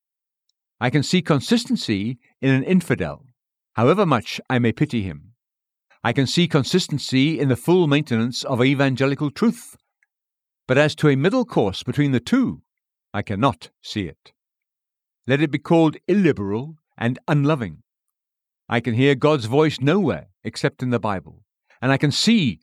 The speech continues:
no salvation for sinners in the Bible except through Jesus Christ. In him I see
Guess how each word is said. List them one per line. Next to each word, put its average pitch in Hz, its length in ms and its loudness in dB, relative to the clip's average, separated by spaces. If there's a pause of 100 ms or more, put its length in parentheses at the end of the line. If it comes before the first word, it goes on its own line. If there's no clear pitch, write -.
no 151 220 4
salvation 101 640 -2
for 107 140 -6
sinners 131 380 0
in 135 200 -2
the 123 80 2
Bible 135 360 0
except - 580 -4 (240)
through 135 400 2 (180)
Jesus 127 400 0
Christ. - 520 -12 (840)
In 226 160 4
him 139 440 0 (140)
I 123 160 0
see 147 480 0